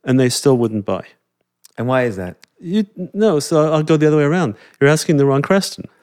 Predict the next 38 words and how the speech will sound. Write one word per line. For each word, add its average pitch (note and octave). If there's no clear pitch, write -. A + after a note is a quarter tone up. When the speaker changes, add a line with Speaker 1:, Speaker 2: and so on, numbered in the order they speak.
Speaker 1:
You, D3
you, D#3+
you're D#3
imagining C#3+
that B2+
there's B2
like, A#2
"Why A2+
don't A#2+
they A#2+
do E3+
it?" A2
And G2+
I'm A#2+
just A#2+
saying A2+
it's -
obviously D3+
okay A2
for A2+
them G#2
not G2+
to A2
do A2
it C#3+
'cause A#2+
their A2+
Speaker 2:
Yeah. G2+
Speaker 1:
company B2+
is A#2+
doing B2
just B2
fine D3+
now, A2+
even B2
though A#2+
their A2+
cr-, -